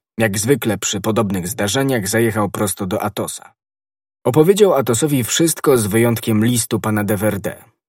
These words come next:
Athos był zachwycony na myśl, że D'Artagnan miał bić się z Anglikiem. Było to jego marzeniem, jak wiemy. Natychmiast posłano po Portosa i Aramisa i opowiedziano im, co zaszło.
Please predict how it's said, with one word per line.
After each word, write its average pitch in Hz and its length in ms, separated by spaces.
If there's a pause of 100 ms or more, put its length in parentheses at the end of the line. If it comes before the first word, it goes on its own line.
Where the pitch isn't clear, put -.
Athos 131 440
był 117 180
zachwycony 113 560
na 107 160
myśl, 165 380
że 120 140
D'Artagnan 117 580
miał 107 180
bić 110 220
się 113 160
z 107 80
Anglikiem. 113 760 (160)
Było 107 280
to 98 100
jego 98 220
marzeniem, 92 720
jak - 200
wiemy. - 340 (520)
Natychmiast 214 600
posłano 156 420
po 123 140
Portosa 127 460
i 120 120
Aramisa 127 540
i 131 120
opowiedziano 113 540
im, 117 220
co 110 140
zaszło. - 560